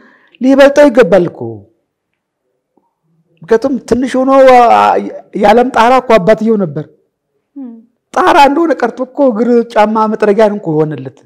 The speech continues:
Speaker 1: እንዲህ ብሎ ነው ዙ-፣ ዝቅ ብሎ የሚያስበው የሚያከብረው። አላሰበውማ፣ የራሱን አልተከለበትማ፣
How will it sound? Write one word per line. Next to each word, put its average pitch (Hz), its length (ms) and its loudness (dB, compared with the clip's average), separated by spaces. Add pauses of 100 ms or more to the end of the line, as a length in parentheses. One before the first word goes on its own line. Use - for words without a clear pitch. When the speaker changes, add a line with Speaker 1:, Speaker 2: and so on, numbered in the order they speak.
(120)
Speaker 1:
እንዲህ 220 240 -10
ብሎ 240 200 -4
ነው 247 160 -4 (100)
ዙ-፣ 185 220 -4
ዝቅ 175 160 -8
ብሎ 190 160 -4
የሚያስበው 147 400 -8
የሚያከብረው። 131 440 -12 (1160)
አላሰበውማ፣ 277 600 2
የራሱን 226 340 2
አልተከለበትማ፣ 254 760 -2